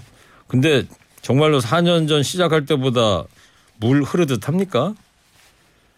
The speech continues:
아직도 저 김경래 피디 저 아저씨한테 혼나면서 살아요. 예. 이오사칠님께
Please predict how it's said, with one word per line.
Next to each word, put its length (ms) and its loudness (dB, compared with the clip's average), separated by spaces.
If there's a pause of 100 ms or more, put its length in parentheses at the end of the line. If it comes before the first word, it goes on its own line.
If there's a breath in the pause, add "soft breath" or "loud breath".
(200 soft breath)
아직도 400 0
저 100 0
김경래 600 2
피디 260 -4
저 120 0
아저씨한테 540 0
혼나면서 640 0
살아요. 560 -2 (100)
예. 260 -8 (1300 loud breath)
이오사칠님께 1000 0